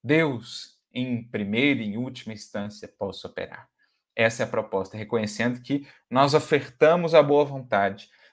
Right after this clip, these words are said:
nós ofertamos o corpo, os membros, o espírito que somos, mas quem opera o bem de fato é o Criador, né? Como diz Paulo mais uma vez em uma de suas cartas, "Eu plantei, Apolo regou, mas quem faz crescer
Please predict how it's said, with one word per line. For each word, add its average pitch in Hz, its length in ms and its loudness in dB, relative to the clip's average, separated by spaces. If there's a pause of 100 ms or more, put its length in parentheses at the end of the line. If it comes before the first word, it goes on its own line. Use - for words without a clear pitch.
nós 120 180 2
ofertamos 127 720 0
o - 160 -10
corpo, 147 580 2
os 104 140 -10
membros, 123 640 0 (180)
o 117 80 -2
espírito - 540 -6
que - 80 -10
somos, 104 500 -6 (260)
mas 104 260 -6
quem 123 220 0
opera 127 480 6
o 110 60 0
bem 110 240 -4
de 110 100 -12
fato 104 460 -6 (400)
é 143 100 -4
o 127 80 -8
Criador, 87 460 -8 (160)
né? - 180 -10 (220)
Como 110 220 -4
diz 107 200 -4
Paulo 110 320 8
mais 107 220 0
uma 104 160 -2
vez 104 260 -4
em 104 60 -6
uma 98 140 -6
de - 80 -14
suas 104 200 -10
cartas, 101 440 0
"Eu 135 160 0
plantei, 127 560 0
Apolo 110 360 0
regou, 107 540 -4 (340)
mas 117 600 -4
quem 123 180 0
faz 117 320 0
crescer 107 640 -6